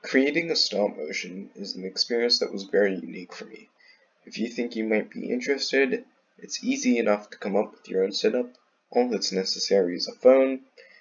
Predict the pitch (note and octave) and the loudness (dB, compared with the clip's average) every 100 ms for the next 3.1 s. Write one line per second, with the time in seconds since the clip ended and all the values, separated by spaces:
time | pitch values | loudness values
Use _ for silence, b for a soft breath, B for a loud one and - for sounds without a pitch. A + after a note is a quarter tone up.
0 | B - - - A2 A2 A2 G#2+ - - | B -12 -6 8 8 8 4 0 -2 -2
1 | - A2+ A2+ A2+ A2+ - G#2+ G#2+ - G2 | 2 2 4 4 2 2 2 2 0 -4
2 | - G#2+ G#2+ G#2+ - - - - - - | 2 2 2 -4 -8 -10 -10 -8 -8 -8